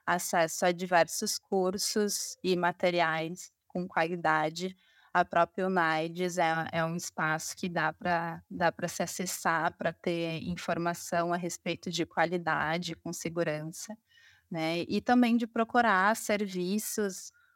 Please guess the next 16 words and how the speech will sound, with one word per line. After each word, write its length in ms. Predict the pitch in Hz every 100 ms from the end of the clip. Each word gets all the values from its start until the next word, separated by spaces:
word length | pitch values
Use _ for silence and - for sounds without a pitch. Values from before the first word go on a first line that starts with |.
| _
ongs 560 | 175 170 190 208 202 185
e 60 | 190
projetos 640 | - 196 190 175 - 190
específicos 1040 | 202 - 220 - - 208 208 - 220 214 -
pra, 540 | 202 190 180 180 185 - _ _
pra 100 | 202
tá 180 | 196 185
se 140 | -
qualificando, 880 | - 185 185 - - 208 180 185 185 - _ _ _ _ _ 175
né? 140 | 165
Que, 520 | - 180 175 175 170 -
que 180 | - 185
felizmente 800 | - 202 190 208 202 185 185 -
hoje 380 | 190 175 175 196
já 180 | 190 190
temos, 640 | - 185 180 185 - -